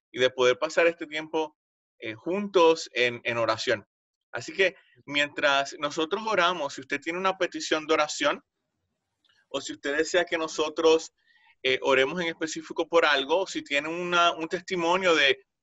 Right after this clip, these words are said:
de una oración contestada, por favor, escríbalo. Escríbalo en los comentarios,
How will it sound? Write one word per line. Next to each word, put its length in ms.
de 60
una 140
oración 360
contestada, 560
por 160
favor, 280
escríbalo. 600
Escríbalo 420
en 80
los 120
comentarios, 680